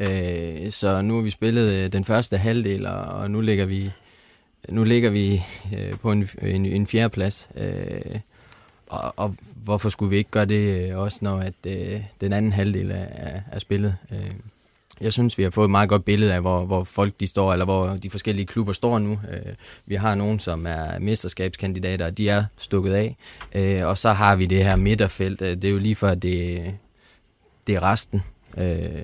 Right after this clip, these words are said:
og det er jo meget, meget tæt. Øh, og, øh, på en god dag, jamen, øh, så kan du slå næsten alle, og på en dårlig dag, så kan du tabe til alle.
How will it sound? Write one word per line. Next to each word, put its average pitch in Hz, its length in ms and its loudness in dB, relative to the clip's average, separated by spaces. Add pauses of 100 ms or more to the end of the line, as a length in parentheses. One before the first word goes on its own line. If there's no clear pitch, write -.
(520)
og 92 180 -4
det 113 60 4
er - 20 6
jo 101 80 4
meget, 92 200 4
meget 98 160 2
tæt. - 280 0 (320)
Øh, 90 440 -6
og, 95 400 -4
øh, 95 180 -6
på 107 140 4
en 98 100 4
god 117 220 8
dag, 98 280 4 (560)
jamen, 90 440 4
øh, 78 380 0
så 107 200 4
kan 101 100 6
du 95 80 6
slå 107 440 6 (140)
næsten 101 380 2
alle, 110 280 2 (160)
og 95 240 -2
på 107 120 2
en 98 80 6
dårlig 101 260 6
dag, 95 180 4
så 98 240 -2 (100)
kan 92 120 -2
du 90 60 -2
tabe 98 240 0
til 104 80 0
alle. 98 180 0